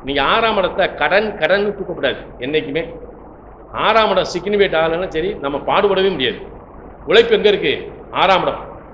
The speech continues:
Which one planet connected with sixth பாவா? அது வந்து ஃபயர் சைனா இருந்துச்சுன்னு வைங்க, நெருப்பு ராசியா இருந்தா, உங்க ஆறுக்குடையவர் போய் நெருப்பு ராசியில உட்கார்ந்துருக்குன்னா அது நோய். உங்க ஆறுக்குடையவர் போய் நிலத்தத்துவத்துல உட்கார்ந்தா அது உழைப்பு.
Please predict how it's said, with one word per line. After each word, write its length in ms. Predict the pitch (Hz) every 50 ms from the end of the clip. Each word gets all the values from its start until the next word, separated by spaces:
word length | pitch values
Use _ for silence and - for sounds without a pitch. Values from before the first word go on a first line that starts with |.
| - - - - - - - - - - -
Which 220 | 147 147 - 160
one 160 | 160 151 151 156 160
planet 340 | 160 170 202 220 220 214 - -
connected 380 | 156 160 190 196 - 220 220 190
with 420 | 180 170 - - - 254 277 - - - - - - - - -
sixth 300 | 185 - - - 208 -
பாவா? 360 | - 151 139 127 117 - - - -
அது 160 | 123 135 147
வந்து 220 | 151 151 190 226 -
ஃபயர் 280 | - 160 180 233 233
சைனா 280 | 214 - 202 202 190 180
இருந்துச்சுன்னு 340 | 170 165 160 135 135 156 151
வைங்க, 140 | 151 156
நெருப்பு 320 | 147 147 185 214 - - 202
ராசியா 200 | 190 170 151 151
இருந்தா, 320 | 151 147 139 131 131 123
உங்க 220 | 131 151 170 180 170
ஆறுக்குடையவர் 520 | 165 190 214 214 - 208 202 196 185 175
போய் 300 | 190 196 202 208 208 - - - - -
நெருப்பு 280 | 143 180 226 226 226 220
ராசியில 240 | 202 185 175 170
உட்கார்ந்துருக்குன்னா 420 | 165 160 165 170 160 156 156 165 196
அது 200 | 214 185 175 160
நோய். 340 | 165 196 220 185 120 - - - - - - - - - - - - - - - - - - - - - - -
உங்க 180 | 156 175 180
ஆறுக்குடையவர் 520 | 175 190 220 240 226 233 220 208 202 196 190
போய் 240 | 214 220 202 180 190
நிலத்தத்துவத்துல 560 | 220 226 226 220 208 - 202 185 165 180 175
உட்கார்ந்தா 300 | 175 175 180 185 214 220
அது 260 | 214 196 185 170 170
உழைப்பு. 400 | 180 208 226 226 - - 147